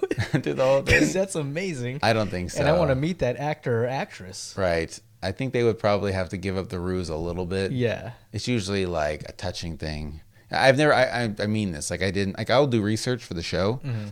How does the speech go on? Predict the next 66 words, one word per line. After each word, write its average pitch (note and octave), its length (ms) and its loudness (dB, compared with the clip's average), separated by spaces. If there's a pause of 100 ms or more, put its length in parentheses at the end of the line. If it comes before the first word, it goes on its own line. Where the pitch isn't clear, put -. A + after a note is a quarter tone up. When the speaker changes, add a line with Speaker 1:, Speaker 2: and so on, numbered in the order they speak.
Speaker 2:
Like, G#2+ 100 4
I B2 40 10
have A#2+ 100 8
something A2 200 0
to F#2+ 80 -4
talk A2 220 4
about. E2+ 160 0
I F2 80 2
did F#2 160 0
some F2+ 180 -4
research F#2 460 -2
on E2+ 100 -4
webcams G2 560 0
for F#2 100 -6
the F2+ 100 -2
show, F#2+ 320 0 (260)
Speaker 1:
<laughs> - 260 -18
Speaker 2:
but G#2+ 120 6
I, G#2+ 140 10
I A2+ 140 8
would C3 120 6
do A2 100 0
research G2 480 0
on F#2 140 -4
the E2 60 -4
sleepy G#2 360 -4
porn, B2+ 320 -2 (160)
Speaker 1:
Mm-hmm. A2+ 140 -6
Speaker 2:
but G#2+ 100 2
I A2 80 6
myself G2 400 2
personally, F2+ 380 -2
I've E2+ 80 -2
never E2 240 -4
seen E2 280 -4
one. D#2 140 -6
It's D2+ 100 -8
just E2 160 -8
not D#2+ 160 -4
my D2 120 -8
bag. - 500 -8
Speaker 1:
Yeah. F#2+ 360 -6 (280)
Speaker 2:
It's - 140 -20
not - 160 -10
my B1 80 -10
bag. - 400 -12 (120)
Speaker 1:
I'm A#2 140 -8
not, G2 340 -8
I'm A2 140 -8
not F#2+ 140 -6
into F#2 200 -14
that F#2 160 -10
either. F#2 300 -10 (140)
Speaker 2:
No. F2+ 500 -2 (220)
Well, D3+ 400 2 (160)
so D3+ 160 2
it's D3 100 2
my E3+ 80 4
birthday, C3+ 520 2 (120)
and A2+ 100 2
I A2+ 40 2
Speaker 1:
Mm-hmm. A2 80 2
Speaker 2:
say C#3 160 4
this C#3 140 2
every A#2+ 200 4
year, G2 380 4